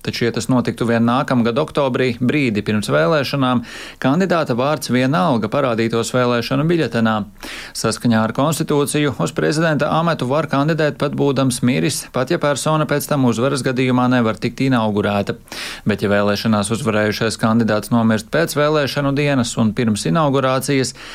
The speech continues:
tad prezidenta amatā tiktu inaugurēts viceprezidents. Tāpat ievērojamas pārmaiņas vēlētāju noskaņojumā var radīt karš, proti kara eskalācija tuvajos austrumos, būtiskas pārmaiņas Krievijas karā ar Ukrainu vai kāda jauna kara izcelšanās.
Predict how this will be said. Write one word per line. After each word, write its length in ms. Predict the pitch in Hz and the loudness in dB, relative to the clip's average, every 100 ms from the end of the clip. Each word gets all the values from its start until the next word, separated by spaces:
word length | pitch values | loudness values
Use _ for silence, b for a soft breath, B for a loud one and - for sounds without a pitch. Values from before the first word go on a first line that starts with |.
| B | B
tad 200 | - 147 131 | -4 -2 0
prezidenta 540 | 151 147 156 147 135 | 0 0 2 2 0
amatā 400 | 143 147 135 147 123 | 0 0 0 0 -2
tiktu 240 | 131 123 | -2 0
inaugurēts 640 | 123 127 127 123 131 127 117 | 2 2 2 2 0 -2 -4
viceprezidents. 800 | 104 - 104 104 101 101 101 - - - B B B B | -4 -4 -2 0 2 2 0 -2 -14 -16 B B B B
Tāpat 320 | 143 - 180 | 0 0 2
ievērojamas 540 | 185 170 147 143 139 131 | 2 4 2 2 0 -2
pārmaiņas 540 | 135 160 156 135 123 | -2 0 2 2 2
vēlētāju 460 | 139 147 131 123 123 | 0 0 0 0 2
noskaņojumā 580 | 143 139 131 117 113 113 113 | 2 0 2 2 2 2 0
var 160 | 120 123 | 0 0
radīt 260 | 117 113 - | 0 -2 -2
karš, 300 | 135 113 95 - - | -2 -2 -4 -10 -8
proti 320 | - 104 101 | -4 -2 -4
kara 280 | - 117 110 127 | -2 0 0 0
eskalācija 640 | 135 143 120 113 117 120 113 | -2 -2 0 0 0 0 0
tuvajos 440 | 117 113 113 107 | 0 2 0 0
austrumos, 640 | 139 143 - 156 147 127 - 120 | 0 0 0 0 2 0 -4 -2
būtiskas 500 | 139 127 175 175 - | 0 0 -2 -2 -2
pārmaiņas 560 | 120 127 156 143 123 120 | -2 0 2 2 2 0
Krievijas 460 | 131 123 113 107 - | 0 0 0 0 0
karā 220 | 120 117 113 | 0 2 0
ar 80 | 135 | 0
Ukrainu 460 | - 160 139 135 135 B B 160 | 0 0 2 0 -2 B B 0
vai 80 | 160 | 2
kāda 240 | 151 135 135 | 2 2 0
jauna 460 | 139 135 117 104 | 2 2 2 0
kara 240 | 123 120 113 123 | 0 -2 0 -2
izcelšanās. 800 | 117 123 113 - 110 107 101 | -2 -2 0 2 2 2 -2